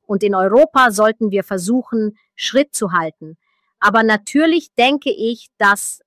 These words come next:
es ganze Sektoren und ganze Teile der Wertschöpfungskette gibt, die lernen müssen,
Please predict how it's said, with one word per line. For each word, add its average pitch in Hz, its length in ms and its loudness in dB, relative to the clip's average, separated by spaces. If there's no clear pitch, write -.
es 196 340 -8
ganze 269 400 0
Sektoren 226 800 0
und 185 200 -8
ganze 208 400 -2
Teile 233 480 0
der 180 220 -6
Wertschöpfungskette 202 1040 -6
gibt, 196 400 -6
die 202 240 -4
lernen 240 640 2
müssen, 185 540 -2